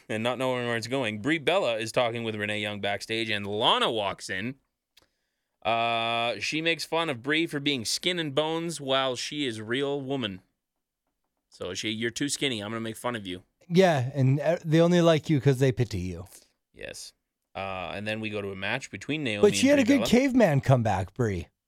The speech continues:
Speaker 1: What'd she say?
Speaker 2: Uh, tell Rusev to shave his back.
Speaker 1: Oh, right.
Speaker 2: And,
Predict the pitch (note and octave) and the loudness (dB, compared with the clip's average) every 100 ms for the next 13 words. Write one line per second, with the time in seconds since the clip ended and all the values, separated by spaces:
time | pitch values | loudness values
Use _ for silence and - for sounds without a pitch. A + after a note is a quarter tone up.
0 | - _ G#2 G2 G#2+ - C#3+ _ _ _ | -10 _ -12 -10 -10 -12 -18 _ _ _
1 | _ _ _ A2+ A2+ G#2+ G2+ _ _ C#3+ | _ _ _ 0 2 0 -4 _ _ 4
2 | C#3 C3+ D#3 C#3 A#2 - C3+ A2+ C3+ C3 | 6 4 6 4 2 0 0 2 2 2
3 | B2+ G2+ A#2 C3 E3 - - G1+ - - | 2 2 0 0 -4 -10 -20 -20 -20 -20
4 | _ _ C3+ C3 C3+ | _ _ 2 2 2